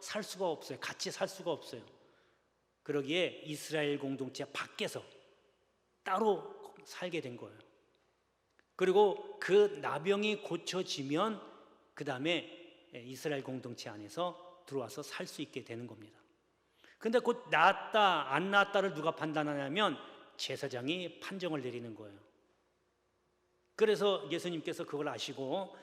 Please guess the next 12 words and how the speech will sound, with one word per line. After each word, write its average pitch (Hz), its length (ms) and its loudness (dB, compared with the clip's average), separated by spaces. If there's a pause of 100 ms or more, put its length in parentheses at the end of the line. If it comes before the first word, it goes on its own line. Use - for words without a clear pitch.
(220)
내 143 180 4
몸을 131 640 0
예-, 139 240 -4
제사장에 135 520 -4
가서 120 200 -6
보여라. 127 640 -6
그 139 80 -2
얘기는 135 340 -2 (320)
"이제 131 260 -6
치료됐으니까 160 1400 -2
네 147 80 -2
몸을 135 320 0